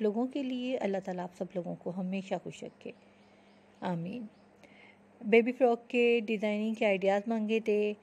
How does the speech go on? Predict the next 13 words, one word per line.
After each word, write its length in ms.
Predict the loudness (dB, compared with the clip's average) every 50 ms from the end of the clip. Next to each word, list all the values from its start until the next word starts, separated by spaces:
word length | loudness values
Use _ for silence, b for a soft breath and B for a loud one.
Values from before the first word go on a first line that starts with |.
| B B B B B B B 0
कि 120 | 2 2 4
जो 460 | 6 6 6 6 6 4 2 0 -2 -2
ख़ुद 100 | -2 -2
से 400 | -2 -2 2 4 4 4 4 2
स्टिचिंग 440 | -2 -2 -2 -4 -2 0 -2 -2 -2
किए 180 | 0 0 0 2
जा 200 | 2 2 0 0
सकें, 640 | 0 -4 -8 -8 -6 -6 -4 -4 -4 -4 -4 -6 -4 0
फ्लावर 300 | 2 2 4 4 2 0
प्रिंट्स 440 | 0 0 -2 0 0 -2 -4 -4 -4
के 120 | -4 -4
साथ, 400 | -2 -2 0 0 0 0 0 -2
प्लेन, 680 | -4 -6 -4 0 0 0 2 0 -2 -2 -2 -2 -4 -4